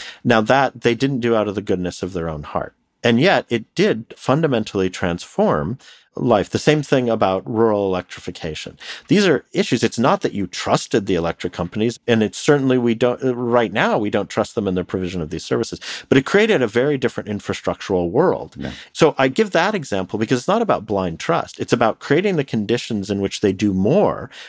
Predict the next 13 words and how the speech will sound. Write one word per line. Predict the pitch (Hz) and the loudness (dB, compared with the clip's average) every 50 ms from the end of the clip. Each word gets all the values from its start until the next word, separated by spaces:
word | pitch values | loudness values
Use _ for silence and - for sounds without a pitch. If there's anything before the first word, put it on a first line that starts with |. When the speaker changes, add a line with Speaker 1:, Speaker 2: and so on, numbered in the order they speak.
| - | -4
Speaker 1:
of | - 135 117 104 107 104 | 0 0 0 0 0 2
that | 113 135 175 196 180 - | 2 2 2 2 0 -2
which, | 120 113 107 - - - | -2 -2 -4 -4 -8 -14
through | _ - - 120 113 101 | _ -6 -2 0 0 2
various | 92 110 110 123 147 147 127 - | 2 2 2 4 2 2 -2 -4
kinds | - - 110 101 95 90 | -4 -4 -4 -4 -4 -4
of | 98 87 | -8 -8
political | - - 104 87 87 - - 92 | -6 -4 -4 -4 -4 -4 -6 -6
processes, | - - 90 87 90 - - 95 - - 85 87 - - | -4 -2 -2 0 0 -2 -4 -8 -6 -6 -6 -6 -6 -6
we | 107 101 104 120 135 131 120 | -6 -4 -2 0 0 0 0
deem | 107 107 110 110 107 98 92 | 0 2 2 2 2 2 -2
to | 90 - 95 | -4 -4 -6
be | 90 90 85 78 76 | -4 -4 -4 -4 -6